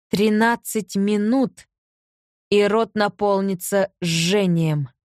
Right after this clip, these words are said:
На коже слизистой начнут появляться пузырьки, наполненные прозрачной сукровицей. Их будет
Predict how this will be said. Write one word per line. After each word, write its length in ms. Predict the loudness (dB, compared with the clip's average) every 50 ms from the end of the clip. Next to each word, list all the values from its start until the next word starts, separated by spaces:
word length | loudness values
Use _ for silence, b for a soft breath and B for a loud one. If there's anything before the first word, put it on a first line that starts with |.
| _ _ _ _ _ _ _ _ _ _ _ 0
На 160 | 0 0 0
коже 400 | 0 -2 -2 0 0 0 -2 -4
слизистой 680 | -4 -4 -4 -4 -2 -2 0 -2 -2 -2 -2 0 0 2
начнут 640 | 2 0 0 -2 -4 -2 0 0 0 0 -2 -2 -2
появляться 760 | 0 2 2 2 2 2 2 2 2 0 -2 -4 -6 -8
пузырьки, 800 | -6 -4 -4 -2 0 0 0 -2 -2 -6 -6 -4 -2 -2 -2 -2 -4 -4
наполненные 840 | -2 -2 -2 -2 0 0 0 0 0 0 0 0 0 0 0 -2
прозрачной 760 | -2 -2 -2 -2 -2 -2 -2 -2 -2 -2 -2 -4 -4 -4 -4 -4
сукровицей. 960 | -4 -6 -6 -6 -6 -6 -4 -4 -2 -2 -2 -6 -6 -4 -2 -2 -2 -2 -6 _ _ _ _ _ _ _ _ _ _ _ _ _ _ _ _ _ _ _ _
Их 280 | 0 2 2 2 0 -2
будет 480 | -2 0 0 0 0 -2 -2 -6 _